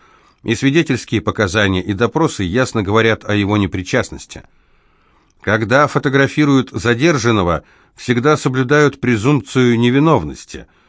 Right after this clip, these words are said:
а потом оказывается, что запечатлен на ней преступник. Позвольте вопрос, Альбатрос.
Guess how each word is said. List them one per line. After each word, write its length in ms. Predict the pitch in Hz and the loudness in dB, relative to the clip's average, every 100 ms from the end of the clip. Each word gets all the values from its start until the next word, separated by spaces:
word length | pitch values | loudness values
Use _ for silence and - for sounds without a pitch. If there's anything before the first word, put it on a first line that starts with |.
| _ | _
а 100 | - | -12
потом 300 | 82 104 214 | -6 -2 2
оказывается, 640 | 175 - 95 85 85 - 92 | 2 2 0 0 -6 -6 -10
что 220 | - 107 | -6 -6
запечатлен 640 | 92 101 - 117 139 165 | -6 -6 -6 -4 -2 0
на 100 | 120 | 2
ней 180 | 110 110 | 2 0
преступник. 760 | 104 117 - 107 85 - - _ _ _ _ _ _ | 0 -4 -4 -6 -8 -12 -18 _ _ _ _ _ _
Позвольте 460 | - 80 131 196 175 | -10 -4 0 0 2
вопрос, 400 | 180 180 185 - | 0 0 -2 -2
Альбатрос. 640 | 87 82 - 71 - - | -4 -4 -6 -12 -16 -20